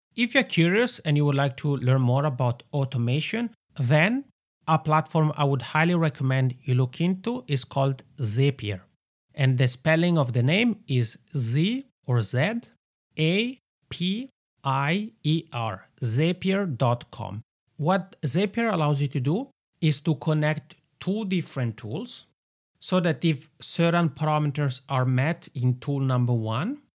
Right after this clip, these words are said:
something happens in tool B. And I'll give you a very practical example.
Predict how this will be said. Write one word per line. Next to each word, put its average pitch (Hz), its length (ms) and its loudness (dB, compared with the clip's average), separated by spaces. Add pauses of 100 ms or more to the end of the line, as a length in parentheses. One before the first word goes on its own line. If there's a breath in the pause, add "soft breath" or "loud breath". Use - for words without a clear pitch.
(320)
something 226 500 0
happens 151 600 0
in 139 220 0
tool 127 360 -2 (340)
B. 101 220 -8 (460)
And 165 140 2
I'll 220 120 0
give 190 300 -2
you 196 140 0 (100)
a 131 100 2
very 135 280 0
practical 123 520 -6
example. 107 560 -10